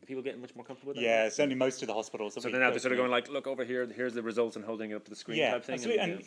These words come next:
Speaker 1: yeah.
Speaker 2: you know, the other nice thing, we've, we've used it for talking to relatives to get a history.
Speaker 1: Yeah, good one.
Speaker 2: We've ta-, used it for talking to relatives to talk about end-of-life decisions and the
Speaker 1: Yeah.
Speaker 2: appropriateness of transfer. Whereas, you know, in the, in the past we may have a conference call, a phone call, but having that sort of difficult conversation face-to-face,
Speaker 1: Yeah.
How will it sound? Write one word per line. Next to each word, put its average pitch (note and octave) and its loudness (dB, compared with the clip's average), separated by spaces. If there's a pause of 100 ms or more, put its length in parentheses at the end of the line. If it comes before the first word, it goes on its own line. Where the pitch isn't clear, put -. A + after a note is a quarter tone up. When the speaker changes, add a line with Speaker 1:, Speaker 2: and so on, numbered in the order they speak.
Speaker 1:
yeah. - -6
Speaker 2:
you A3 -2
know, A3 -2
the F3+ 2
other B3+ 0
nice G3+ -4
thing, F3 -6
we've, D3 -8
we've G3 -10
used F3 -8
it D#3+ -10
for - -10
talking B2 -6
to A2 -18
relatives G#2 -4
to - -16
get A2 -4
a G2 -8
history. A#2+ -8
Speaker 1:
Yeah, B2+ -12
good B2+ -16
one. - -18
Speaker 2:
We've C3 -8
ta-, D3+ 2
used D3 -8
it C3+ -4
for A#2 -4
talking A#2+ -6
to A#2 -6
relatives A2+ -2
to - -16
talk B2 -6
about A2+ -2
end-of-life B2 -4
decisions D3 -10
and A#2 -6
the A2+ -4
Speaker 1:
Yeah. A2 -8
Speaker 2:
appropriateness D3 -4
of - -16
transfer. G#2+ -12 (500)
Whereas, A2 0 (380)
you D#3+ -8
know, B2 -2
in A#2+ -4
the, C3+ -2
in C#3 -6
the B2+ -6
past C#3 4
we C3+ -6
may A2+ -2
have G#2+ -2
a - -10
conference D3+ -4
call, A2+ -4
a G#2 -8
phone F#3+ -2
call, A#2 -2 (240)
but F#3+ -8
having F3+ -10
that D#3+ -10
sort B2+ -10
of - -14
difficult - -10
conversation A#2 -10
face-to-face, - -8
Speaker 1:
Yeah. F#3+ -8